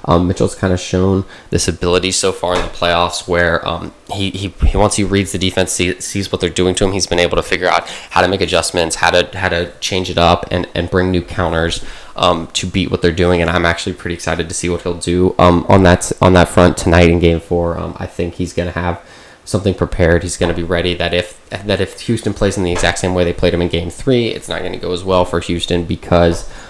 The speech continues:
um, Mitchell's gonna know that's coming, and he's gonna ha-, he's gonna know what play he has to make to get around that and beat that. Where, and so I, I would, I would look, if I was Houston, to, you know, still try to do the same thing, but maybe do it in a slightly different way.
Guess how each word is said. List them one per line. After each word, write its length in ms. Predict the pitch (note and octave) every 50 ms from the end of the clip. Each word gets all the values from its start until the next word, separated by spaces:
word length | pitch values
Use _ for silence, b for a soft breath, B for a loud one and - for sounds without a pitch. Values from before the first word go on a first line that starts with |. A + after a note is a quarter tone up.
| B B B
um, 320 | - - E2 E2 D#2 - -
Mitchell's 380 | - F#2+ G2 F#2+ - F#2 E2+ -
gonna 180 | - F2 E2
know 220 | E2 E2+ F2+ F2+ F2
that's 200 | F2+ E2 - -
coming, 300 | - F2+ E2+ E2 E2 E2
and 100 | E2+ F2
he's 140 | F#2 E2+ -
gonna 160 | - D#2+ E2+
ha-, 280 | - - E2+ E2+ E2+ -
he's 180 | F#2 F#2 F2
gonna 180 | F2+ F#2 F2+ E2+
know 180 | E2+ E2+ E2 E2
what 180 | F2 D#2+ -
play 160 | - - E2+
he 100 | E2+ E2+
has 220 | E2+ E2+ D#2+ E2 -
to 100 | - D#2+
make 460 | E2 E2 E2+ E2+ F2 F2 E2 - - B B B B B B
to 320 | - - - G#2+ F2+ E2+ E2
get 180 | - - F2+
around 320 | F2 E2 E2+ E2 D#2+ F2+ E2+
that 140 | E2+ D#2+ E2
and 160 | E2 E2 -
beat 220 | F#2+ F#2 F#2 -
that. 260 | - D#2 E2 E2 -
Where, 320 | F2+ F2+ E2+ E2 - - - -
and 180 | - G2+ F#2 F2+
so 160 | - - F2
I, 140 | F2 - -
I 120 | - - F#2+
would, 200 | F2+ F#2+ F#2+ - -
I 80 | F#2 F#2
would 140 | F#2+ F2
look, 440 | F2+ F2+ F#2 F#2+ G2 B2 - - - -
if 180 | - G2 F#2+ -
I 60 | F#2
was 140 | F2+ F#2 -
Houston, 280 | - F#2+ F2+ - G2+ F#2+
to, 60 | F#2
you 120 | F2 F2
know, 100 | E2+ F2+
still 200 | - - - B2
try 180 | A2 - A#2 G#2+
to 80 | G2+
do 140 | F#2+ G2 G#2
the 60 | F#2+
same 280 | F#2 - - F#2 F#2 F2+
thing, 200 | F#2 F2+ G2 G2+
but 100 | F#2 F2
maybe 220 | F#2 F2+ E2 F2+
do 180 | E2+ - F#2 F2+
it 60 | F2
in 100 | F2 E2
a 60 | -
slightly 360 | - - - F2+ F2 - F#2+ F2+
different 260 | - F#2+ F2 - G#1+
way. 400 | D#2+ F2+ F2 F2+ F2+ F2+ F#2